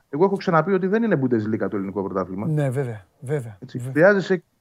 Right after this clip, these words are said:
Speaker 1: και τον παίκτη που μπορεί να είναι λίγο αργός, αλλά να είναι γρήγορος στη σκέψη και να
Speaker 2: Βέβαια,
Speaker 1: ξέρει και
Speaker 2: να είναι λίγο
Speaker 1: περισσότερη
Speaker 2: ποιητής
Speaker 1: μπάλα.
Speaker 2: κιόλας, ναι. Ε, ε, ε, κοί-, κοίτα, μου στείλ-, μου στείλαν και κάποιοι φίλοι της αεκ σε μένα στο λογαριασμό μου και μου είπαν, «Παντελή,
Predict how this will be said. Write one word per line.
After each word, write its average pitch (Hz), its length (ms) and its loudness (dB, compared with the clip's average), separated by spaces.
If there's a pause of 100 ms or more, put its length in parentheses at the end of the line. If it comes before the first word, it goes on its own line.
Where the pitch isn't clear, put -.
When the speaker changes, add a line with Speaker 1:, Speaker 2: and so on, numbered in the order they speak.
Speaker 1:
και 190 100 -10
τον 170 160 2
παίκτη 202 200 2
που 180 120 -4
μπορεί 196 140 2
να 208 80 2
είναι 202 100 2
λίγο 190 220 4
αργός, 143 460 2
αλλά 185 180 0
να 202 100 0
είναι 196 100 0
γρήγορος 208 340 0
στη 196 100 -8
σκέψη 185 280 -4
και 180 60 -8
να 175 60 -2
Speaker 2:
Βέβαια, 247 160 8
Speaker 1:
ξέρει 175 180 -2
και 180 80 -4
Speaker 2:
να 214 80 2
είναι 220 140 -2
λίγο 247 140 -2
Speaker 1:
περισσότερη 240 320 4
Speaker 2:
ποιητής 131 240 4
Speaker 1:
μπάλα. 131 220 -6
Speaker 2:
κιόλας, 156 40 -10
ναι. 185 100 -2
Ε, 147 140 0
ε, 214 400 -4
ε, 202 40 -2 (960)
κοί-, 226 320 -8
κοίτα, 285 220 4
μου 269 120 2
στείλ-, 320 240 -4
μου 247 140 0
στείλαν 302 280 0
και 226 180 4
κάποιοι 233 260 -2
φίλοι 240 160 -6
της - 160 -6
αεκ 220 300 0
σε 180 140 -6
μένα 202 180 -4
στο 180 120 -6
λογαριασμό 165 380 -2
μου 214 60 -6
και 214 100 -10
μου 214 60 -8
είπαν, 220 100 -6
«Παντελή, 196 440 -2